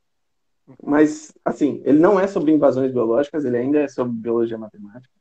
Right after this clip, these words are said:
mas ele trabalha um, tra-, um, um problema um pouco oposto, assim.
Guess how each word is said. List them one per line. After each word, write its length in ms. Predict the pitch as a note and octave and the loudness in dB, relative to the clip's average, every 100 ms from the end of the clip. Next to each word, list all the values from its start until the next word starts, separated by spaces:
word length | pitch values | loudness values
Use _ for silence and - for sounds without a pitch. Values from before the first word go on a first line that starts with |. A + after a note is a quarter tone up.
| _ _ _ _ | _ _ _ _
mas 140 | C#3+ D3+ | 4 6
ele 120 | F3 | 6
trabalha 360 | F3+ F3 F3 | 6 4 4
um, 80 | F#3+ | 2
tra-, 160 | F#3+ - - | -4 -8 -4
um, 260 | D3 D3 - | 0 0 -4
um 140 | C#3 D3+ | -6 -2
problema 420 | D#3+ D3 E3 F#3 - - | 2 4 4 2 -4 -6
um 160 | D3 D3+ | -12 -4
pouco 220 | F#3 A3 | 0 2
oposto, 480 | - D#3+ D#3+ D3+ B2 | 2 2 2 2 -6
assim. 260 | A#2+ A2 | -14 -18